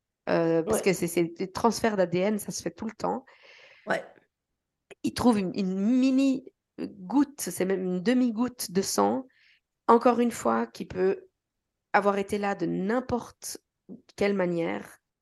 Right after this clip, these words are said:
Speaker 2: Mhm.
Speaker 1: Une blessure à la cuisse, euh, qui, où elle laisse une trace de sang. Enfin bref, c'est,
Speaker 2: Ouais.
Speaker 1: c'est très peu co-, cette partie-là a été très peu concluante,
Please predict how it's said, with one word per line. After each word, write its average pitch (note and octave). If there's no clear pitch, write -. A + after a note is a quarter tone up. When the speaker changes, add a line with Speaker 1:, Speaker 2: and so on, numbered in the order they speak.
Speaker 2:
Mhm. A3
Speaker 1:
Une F3+
blessure F#3+
à E3
la D#3+
cuisse, G#3+
euh, F3
qui, E3+
où F3
elle E3+
laisse F3+
une F#3
trace F3+
de F3+
sang. -
Enfin F#3+
bref, F#3+
c'est, -
Speaker 2:
Ouais. F#3+
Speaker 1:
c'est F3+
très C#4
peu C#4+
co-, -
cette C#4
partie-là B3+
a -
été F#3+
très -
peu A3
concluante, G3